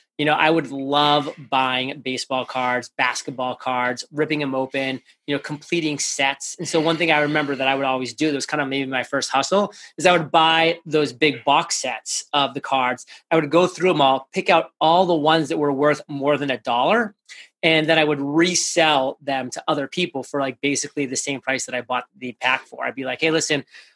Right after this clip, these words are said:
I went through all these. I've ordered them by teams. Like, you can see the players. So I, I, I gave some perceived value, but at the same time, I took out all the valuable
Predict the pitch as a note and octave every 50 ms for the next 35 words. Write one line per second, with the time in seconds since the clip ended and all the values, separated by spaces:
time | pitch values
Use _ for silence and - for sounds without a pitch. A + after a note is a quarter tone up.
0 | _ - D3 D3+ D#3 D3+ - D#3 D#3+ D#3 D3 D3 C#3+ D#3 D#3 D3+ C#3+ D3 C3+ B2+
1 | - F3+ E3 D3+ D3+ D3+ D#3 D3 C#3+ C3 B2+ B2 B2 - - - A#3+ A#3 G#3+ G#3
2 | G3+ G3 G3 G3 F#3+ F#3+ - D3 C#3+ C3+ C#3 C#3+ - C#3+ - - C#3+ C#3 - E3+
3 | E3+ E3+ C#3 - D#3+ E3 F3 - F3 F3 F#3+ F#3+ F#3 F3 D#3+ G3 G3 G3 G3 F3
4 | E3+ - - E3+ - - - F#3 F#3 F3 - - _ B2 A#2 - A#2+ B2+ C#3+ E3+
5 | G3+ G#3+ C4 C4+ C#4+ D4+ D4+ - - - - - - _ _ - F#3 F3+ F3 D#3+
6 | - F#3+ F3+ E3+ D#3 - F3+ E3+ D#3 D3+ C#3+ - - D3+ - E3 D#3 - D3+ C#3+
7 | C#3+ C3+ C3 A#2+ C#3 C3+ C3 C3 B2+ B2 B2+ B2 B2 B2 -